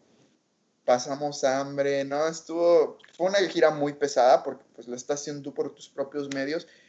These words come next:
y, pues, ¿qué edad teníamos, güey? O sea, estábamos, estábamos muy chicos y estábamos ahí dando vueltas por la República Mexicana solos, entonces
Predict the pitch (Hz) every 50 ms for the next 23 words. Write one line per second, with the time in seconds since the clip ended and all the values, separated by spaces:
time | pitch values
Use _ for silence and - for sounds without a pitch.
0 | _ _ _ - 131 127 127 127 131 _ - 135 135 131 131 - _ _ - 156
1 | 160 170 170 170 - 156 147 143 147 170 170 151 135 131 127 123 123 123 123 123
2 | 123 123 123 - 127 123 117 117 120 - _ _ - 131 131 139 139 135 123 123
3 | - _ _ - _ _ _ _ _ _ _ _ _ _ _ - 151 156 165 160
4 | 156 156 156 156 156 156 - 170 170 165 - 190 208 196 - 151 143 139 - -
5 | 151 165 160 156 147 156 151 151 156 151 156 151 147 147 151 151 - 160 165 -
6 | - 131 127 123 123 123 127 - 139 151 165 156 147 135 127 131 139 127 - 143
7 | 139 139 139 - - 131 131 135 143 180 240 - - _ _ _ _ _ _ _
8 | _ _ 143 135 131 131 143 143 143 160 151 147 139 135 131 - - _